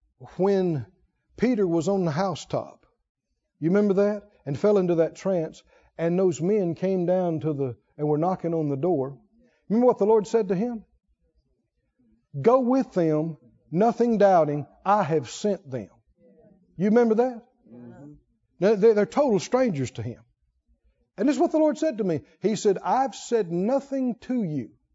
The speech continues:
Speaker 1: about these people. You have no reason to trust them."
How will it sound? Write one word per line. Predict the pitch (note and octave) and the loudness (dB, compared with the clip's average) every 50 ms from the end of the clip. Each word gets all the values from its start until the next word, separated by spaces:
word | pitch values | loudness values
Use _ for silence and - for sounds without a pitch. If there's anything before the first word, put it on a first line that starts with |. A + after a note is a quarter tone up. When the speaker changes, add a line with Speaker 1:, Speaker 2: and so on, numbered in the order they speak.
| _ _ _ _ _ _ _ _ _ _ _ _ _ | _ _ _ _ _ _ _ _ _ _ _ _ _
Speaker 1:
about | - C#3+ C3 C#3 F#3+ G3 F3+ - - - | -10 -6 0 2 2 2 2 -2 -6 -8
these | C3+ A#2+ G#2+ - | -8 -8 -8 -10
people. | - - C3+ A#2 _ _ - - _ _ _ _ _ _ _ _ _ _ | -14 -16 -16 -16 _ _ -20 -20 _ _ _ _ _ _ _ _ _ _
You | - E3 G3 F3+ | -6 -2 -2 0
have | D3+ F3 D#3+ C3+ A2+ | 2 2 2 0 0
no | B2 C3 D3 E3 G3 G#3 G3+ | -4 -4 -2 0 0 0 0
reason | E3+ E3 F#3 G3 E3 C3 G2+ A#2+ F#2 F#2+ _ _ _ _ | 0 0 0 0 -2 -6 -8 -12 -18 -20 _ _ _ _
to | - C3+ | -14 -14
trust | A2 - - D3 C3 A#2 - - | -10 -6 -4 -4 -4 -4 -10 -16
them." | - B2 - | -20 -20 -20